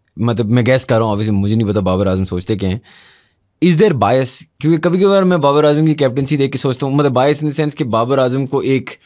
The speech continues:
sort of set of players पसंद हैं और वो उनको sort of शू इन करने की कोशिश करता है कि यार शादाब खेलेगा, नवाज खेलेगा, फ़खर, मतलब जो, जो उसकी एक sort of कह लें उसके आसपास बॉयज़ हैं,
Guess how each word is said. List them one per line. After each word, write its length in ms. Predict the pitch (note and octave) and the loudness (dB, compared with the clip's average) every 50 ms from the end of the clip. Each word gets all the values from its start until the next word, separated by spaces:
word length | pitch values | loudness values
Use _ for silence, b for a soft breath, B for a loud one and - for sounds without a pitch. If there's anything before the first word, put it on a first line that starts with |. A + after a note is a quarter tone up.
| b b b b b b b b b b b b b b b b _ _ - | b b b b b b b b b b b b b b b b _ _ -16
sort 220 | - - C3+ B2+ | -6 -4 -2 -2
of 80 | C3+ A#2 | -2 -4
set 300 | A2 - - - D#3 D3 | -4 -6 0 0 0 2
of 100 | D3+ C3+ | 0 -2
players 320 | - - C3 C3 B2+ A#2+ | 0 0 2 2 2 0
पसंद 360 | - - A2 - B2 A2 G#2 | -2 -4 -4 -2 -2 -2 -2
हैं 240 | F2 F#2 E2+ F#2 - - | -2 -4 -6 -8 -14 -10
और 160 | - G#2+ A#2 A2+ | -4 -4 -2 0
वो 140 | A#2+ C3+ | 0 0
उनको 200 | C#3 C#3 B2+ C#3 | 0 0 -2 -2
sort 180 | B2+ - C3+ B2 | -2 0 0 0
of 60 | C3 | 0
शू 260 | A#2 - - C#3+ C3+ | -2 -2 -2 0 0
इन 140 | C#3 C#3 C#3 | 2 0 2
करने 240 | B2+ C3 A#2 B2+ C3 | 0 0 0 0 -2
की 80 | B2 A#2+ | -2 -2
कोशिश 340 | G2 B2+ A#2 G#2 B2 A2+ | -2 -2 -2 -2 -4 -6
करता 260 | - - G#2+ G2 - B2 | -4 -6 -6 -2 -2 -2
है 60 | A#2+ | 0
कि 180 | G#2+ B2 A#2 | 0 0 2
यार 300 | A#2 A2+ A2+ A#2 A2+ A2 B B B B B B | 2 2 2 2 0 -2 B B B B B B
शादाब 320 | - - A2 G2+ G#2+ G#2 G2 | -6 -4 -2 0 0 -2 -2
खेलेगा, 360 | - - G#2 G#2 G#2 G2+ G#2 | -2 -2 -2 -2 0 0 0
नवाज 320 | G2+ G2+ G2 F#2+ G#2 F#2+ | 0 0 0 0 -2 -2
खेलेगा, 500 | - - A2+ G#2 G#2 G2 F#2+ G#2 G2 G2 | -4 -6 -4 -2 -2 -2 -2 -2 -2 -4
फ़खर, 380 | F#2 - - - A2 - A#2+ G#2+ | -6 -8 -8 -10 -6 -4 -4 -2
मतलब 220 | A#2+ C3 C3+ C3 B2 | -2 0 0 0 0
जो, 260 | A#2 B2+ B2+ B2 A2+ | 0 0 0 -2 -4
जो 320 | F#2 - A2+ B2 A#2+ G#2+ - | -6 -4 -2 -2 -2 -2 -4
उसकी 240 | - A2+ - - B2 | -8 -10 -4 -2 -2
एक 120 | B2 - | -2 0
sort 180 | - - A#2 A2+ | 0 0 2 2
of 120 | A#2 G#2+ G2 - b b b b b b b _ | 2 0 -2 -6 b b b b b b b _
कह 100 | - B2 | -2 0
लें 120 | A#2+ B2 | 2 2
उसके 240 | B2+ B2 A#2 - - | 0 0 -2 0 2
आसपास 420 | B2+ A#2 A#2+ A2+ - A#2+ A2+ A2+ G2 | 2 2 0 0 0 0 0 0 0
बॉयज़ 320 | F#2+ G2+ G2 F#2+ F#2 F#2 | -2 -2 -2 -2 -2 -4
हैं, 120 | F2+ F#2 | -6 -8